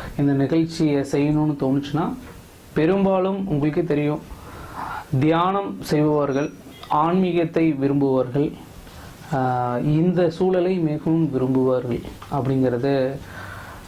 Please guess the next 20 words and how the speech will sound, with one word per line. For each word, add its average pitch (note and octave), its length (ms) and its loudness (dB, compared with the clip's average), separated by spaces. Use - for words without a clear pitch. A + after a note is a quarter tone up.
நான் B2 640 0
இங்க C#3 180 2
ஒரு C#3 220 2
நினைச்சு D3 580 0
இந்த C#3+ 320 2
யோசனையை C3+ 500 2
முயற்சி C3 320 0
பண்ணியிருக்கேன். B2+ 460 -2
அதனால C3+ 420 0
வெளிச்சம் C#3+ 540 0
கம்மியா C#3 300 0
இருக்கு C3+ 380 0
அப்படிங்கிறத C3 600 0
வித்தியாசமான F3 580 2
ஒரு D#3+ 200 2
உணர்வா C#3+ 400 2
இருக்கட்டும்ங்கிறதுக்காக B2+ 800 0
தான் B2+ 320 -2
நம்ம B2 260 0
செஞ்சிருக்கோம். C3 400 0